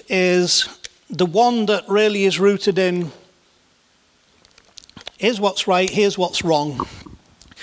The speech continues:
Thou shalt not," right? Commandments and rules and laws.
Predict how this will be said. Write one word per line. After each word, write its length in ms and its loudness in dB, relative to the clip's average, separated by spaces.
Thou 200 0
shalt 360 -2
not," 380 -4
right? 340 -2
Commandments 560 0
and 120 2
rules 300 4
and 160 0
laws. 460 2